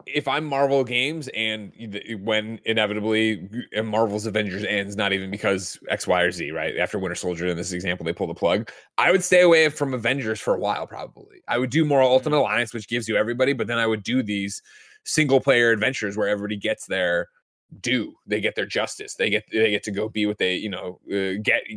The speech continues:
Speaker 1: Captain America to be awesome and put him in World War Two. Sure, why not? That sounds great. You know, have a Black Panther open world game. Awesome. Spider-Man, Wolverine, like, do that because, again, like,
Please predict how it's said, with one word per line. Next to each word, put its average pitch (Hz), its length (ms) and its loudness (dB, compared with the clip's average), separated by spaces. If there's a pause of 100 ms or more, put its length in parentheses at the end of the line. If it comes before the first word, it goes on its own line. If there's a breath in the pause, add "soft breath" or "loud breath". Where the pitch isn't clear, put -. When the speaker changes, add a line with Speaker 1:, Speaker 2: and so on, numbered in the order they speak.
(140)
Speaker 1:
Captain 104 320 -2
America 98 300 0
to 92 40 -4
be 90 120 -2
awesome 92 380 -2
and 98 100 -10
put - 160 4
him 107 80 2
in 95 120 -2
World 92 200 0
War 87 180 -2
Two. 87 260 -2
Sure, - 320 4
why 95 160 2
not? 101 200 -2
That 110 160 0
sounds 107 200 -6
great. 95 280 2
You 87 80 -6
know, 90 100 -6
have 117 240 0
a 107 120 6
Black 104 280 0
Panther 104 380 0
open 95 240 0
world 98 180 2
game. 95 240 -8
Awesome. 120 340 0
Spider-Man, 95 600 0
Wolverine, 117 560 0
like, 87 220 -6 (640 loud breath)
do 175 220 4
that 139 300 4
because, 117 320 -2
again, 110 380 0
like, 82 260 -12